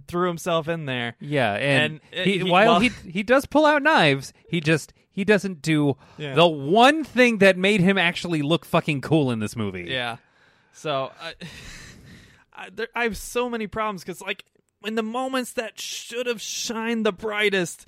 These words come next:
Speaker 1: where they could have milked it for all it was worth, they just made it kind of a throwaway scene. And, it, you know, <laughs> even when he starts fighting Hela, literally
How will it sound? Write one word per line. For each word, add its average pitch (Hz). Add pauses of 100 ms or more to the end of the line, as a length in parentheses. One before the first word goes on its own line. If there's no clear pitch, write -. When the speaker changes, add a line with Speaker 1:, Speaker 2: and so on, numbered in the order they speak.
(220)
Speaker 1:
where 202
they 202
could 226
have 190
milked 214
it -
for 196
all 202
it 202
was 185
worth, 185
they 185
just 175
made 185
it -
kind 180
of 170
a 175
throwaway 170
scene. 160 (280)
And, 147
it, 147
you 165
know, 143 (500)
<laughs> -
even 226
when 226 (200)
he 220
starts 220
fighting 202
Hela, 175
literally 214